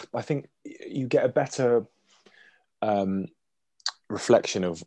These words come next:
of how good teams are in domestic leagues, e-, e-, even though they're two-legged. You know, knockout tournaments are a bit of a lottery.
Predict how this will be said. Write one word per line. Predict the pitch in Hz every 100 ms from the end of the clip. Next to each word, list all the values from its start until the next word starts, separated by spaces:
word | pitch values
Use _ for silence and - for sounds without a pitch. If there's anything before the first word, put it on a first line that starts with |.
| -
of | 95
how | 101 95
good | 92 90
teams | - 90 85
are | 85 85
in | 82
domestic | 80 92 - -
leagues, | - 90 160 -
e-, | - - - 69 52 - - -
e-, | 110 104
even | 117 123 120
though | 107 98
they're | 98 - _
two-legged. | - 107 101 95 90 87 85 -
You | 107 98
know, | 82 82
knockout | 113 123 - 95
tournaments | - 95 95 -
are | 107
a |
bit | 107 120
of | 87
a | 85
lottery. | - - 73 76